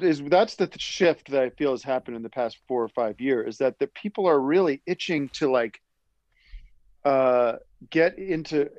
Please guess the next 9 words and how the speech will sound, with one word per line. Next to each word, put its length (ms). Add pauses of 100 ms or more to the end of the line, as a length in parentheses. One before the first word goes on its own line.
(220)
actual 580
war 600
over 300
things, 640 (100)
you 140
know? 300
And, 420 (960)
uh, 580 (200)
that 360